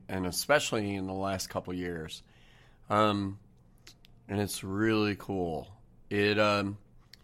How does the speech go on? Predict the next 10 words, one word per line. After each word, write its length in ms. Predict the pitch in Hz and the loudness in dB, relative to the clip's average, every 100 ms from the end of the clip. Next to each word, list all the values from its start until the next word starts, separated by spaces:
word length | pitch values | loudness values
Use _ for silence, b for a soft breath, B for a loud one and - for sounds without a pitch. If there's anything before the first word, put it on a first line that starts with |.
| b - 196 | b -12 -6
it 160 | 185 | -2
gives 280 | 131 139 127 | 0 0 2
you 220 | 147 123 | 0 0
the, 320 | 110 107 104 - - - - 98 | 0 0 -2 -6 -20 -20 -20 -6
the, 460 | 98 98 95 98 - - | -2 -2 -2 -6 -10 -16
something 340 | - 120 107 110 | -4 0 0 0
that 140 | 95 | -2
looks 580 | 95 113 117 - - - - | 0 4 2 2 -6 -8 -10
the 120 | 110 92 | -6 -2
same 640 | - 127 117 87 90 117 | 0 0 0 -2 -6 -8